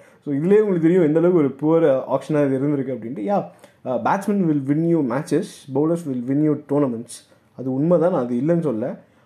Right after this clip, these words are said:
அதாவது அதுக்காச்சும் கொஞ்சம் பேட்டிங் ஆடுறதுக்கு பேட்ஸ்மேன் வேணும். பேட்ஸ்மேனே இல்லாம ஒரு, ஒரு ஃபுல் ஒரு, அது எந்த மாதிரி லைனப், நான் ப்ராபபிள் லெவன் சொல்றேன், அதுலயே நீங்க கண்டுபிடிச்சிடலாம். So, அதனால ரொம்ப ஒரு, அஹ், நல்ல ஆக்ஷன் பண்ணிருக்கலாம், but they have missed out.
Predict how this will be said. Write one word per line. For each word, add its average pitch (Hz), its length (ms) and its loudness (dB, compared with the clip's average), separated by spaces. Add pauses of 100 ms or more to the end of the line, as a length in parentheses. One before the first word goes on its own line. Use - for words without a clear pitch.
அதாவது 208 500 0
அதுக்காச்சும் 233 580 0
கொஞ்சம் 220 260 2
பேட்டிங் 185 280 0
ஆடுறதுக்கு 175 380 0
பேட்ஸ்மேன் 135 360 0
வேணும். 135 280 0 (680)
பேட்ஸ்மேனே 175 320 -2
இல்லாம 202 520 2
ஒரு, 143 500 2
ஒரு 131 200 -6
ஃபுல் 208 520 -4
ஒரு, 139 340 0 (120)
அது 131 220 -6
எந்த 139 220 0
மாதிரி 190 220 4
லைனப், 196 140 0
நான் 139 300 0
ப்ராபபிள் 214 300 2
லெவன் 160 220 2
சொல்றேன், 165 300 2
அதுலயே 139 300 -2
நீங்க 131 220 -2
கண்டுபிடிச்சிடலாம். 143 560 -4 (340)
So, 139 140 -2
அதனால 180 440 0
ரொம்ப 190 360 -2
ஒரு, 139 380 0 (560)
அஹ், 90 140 -10
நல்ல 185 540 0
ஆக்ஷன் 190 340 0
பண்ணிருக்கலாம், 190 560 2
but 165 160 2
they 131 100 2
have 127 120 0
missed 131 200 -6
out. 156 180 2